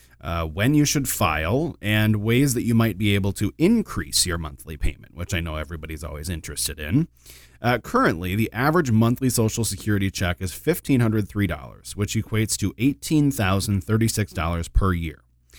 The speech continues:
Now, you don't need to have an economics degree to determine if that's going to provide you a quality retirement lifestyle.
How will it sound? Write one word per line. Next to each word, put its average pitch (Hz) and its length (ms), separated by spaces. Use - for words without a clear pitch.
Now, 107 200
you 95 120
don't 131 240
need 131 220
to 104 60
have 107 200
an 104 100
economics 107 580
degree 78 340
to 82 140
determine 110 480
if 87 100
that's 98 240
going 101 240
to 90 60
provide 101 480
you 90 140
a 85 60
quality 85 500
retirement 76 540
lifestyle. 110 600